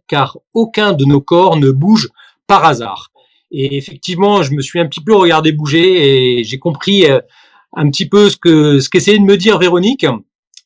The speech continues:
et d'ajouter : « Nous sommes tous, euh, des synergologues en puissance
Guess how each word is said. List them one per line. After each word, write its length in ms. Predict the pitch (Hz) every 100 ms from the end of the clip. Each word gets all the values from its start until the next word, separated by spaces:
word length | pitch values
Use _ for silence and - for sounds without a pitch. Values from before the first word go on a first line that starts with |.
| -
et 120 | 170
d'ajouter : « 680 | 190 185 196 - 220 247 233 _ _ -
Nous 120 | 170
sommes 320 | - 196 180
tous, 380 | - 269 - -
euh, 240 | 180 165
des 400 | 147 160 156 151
synergologues 720 | 143 - 196 170 170 190 185
en 100 | 147
puissance 560 | 139 165 - 226 277 -